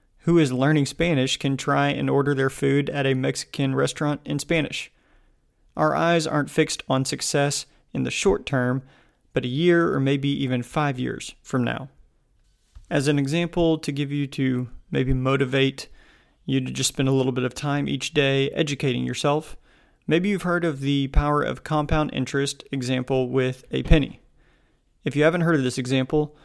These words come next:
all it is is imagine you have a penny and it doubles in value every day for one month. So on the second day, that one penny is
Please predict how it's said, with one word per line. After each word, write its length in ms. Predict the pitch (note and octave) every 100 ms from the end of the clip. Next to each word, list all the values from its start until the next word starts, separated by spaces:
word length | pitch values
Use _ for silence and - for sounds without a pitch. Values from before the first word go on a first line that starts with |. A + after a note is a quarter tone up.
| - _ _ _
all 140 | D3
it 80 | F3
is 240 | C3+ C#3
is 140 | C#3+ C#3
imagine 420 | - B2+ C3 D3
you 80 | C#3+
have 140 | D#3+
a 40 | E3+
penny 440 | D3+ B2+ C#3+ - _ _ _ -
and 100 | C3+
it 240 | B2 C3+
doubles 420 | C3+ D3+ D#3+ D#3+ -
in 280 | - D3+ D3+
value 480 | D3+ D3+ B2 B2 -
every 400 | - E3+ F#3 F#3
day 500 | E3+ F3 B2+ B2 B2 _
for 560 | - - C#3 C3+ C3+ -
one 380 | - B2 C3+ C#3+
month. 320 | C3+ - - - _ _ _ _ _
So 160 | - B2+
on 80 | A#2+
the 80 |
second 360 | C#3+ D#3 D#3 D3+
day, 320 | D3+ D3 D3
that 220 | C3 - - -
one 280 | C3 C#3+
penny 340 | C3+ C#3+ C#3 C3+
is 260 | - -